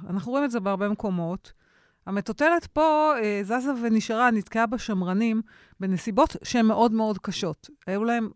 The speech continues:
אה, כמה דברים. אחד, זה היה, אה, קמרון עלה לשלטון בתקופה של, אה, המשבר, אחרי המשבר הפיננסי הגדול, ואז התחיל גם משבר חובות באירופה. אז זה היה,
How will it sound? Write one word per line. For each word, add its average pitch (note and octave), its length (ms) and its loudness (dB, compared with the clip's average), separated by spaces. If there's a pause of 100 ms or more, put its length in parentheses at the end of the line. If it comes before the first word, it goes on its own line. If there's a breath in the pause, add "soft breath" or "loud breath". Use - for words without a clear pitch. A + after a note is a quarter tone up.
אה, F#3 220 -8
כמה A3+ 200 0
דברים. F3 380 -4
אחד, A3+ 320 2
זה G3 100 -2
היה, F#3+ 220 0 (560 soft breath)
אה, F3 240 -4
קמרון A3 400 0
עלה G3 260 2
לשלטון G#3 480 -4 (440 soft breath)
בתקופה F3 960 -2
של, F#3 380 -4
אה, E3 60 -4
המשבר, F3+ 500 -4
אחרי G3+ 240 -2
המשבר F#3 480 0
הפיננסי F3 540 -4
הגדול, F#3+ 460 2 (460 soft breath)
ואז F#3+ 460 0
התחיל G#3 260 -8
גם F#3+ 160 -4
משבר F3 300 -6
חובות F3 440 -4
באירופה. E3 460 0 (360)
אז F3+ 80 -10
זה C4 80 2
היה, C4+ 300 6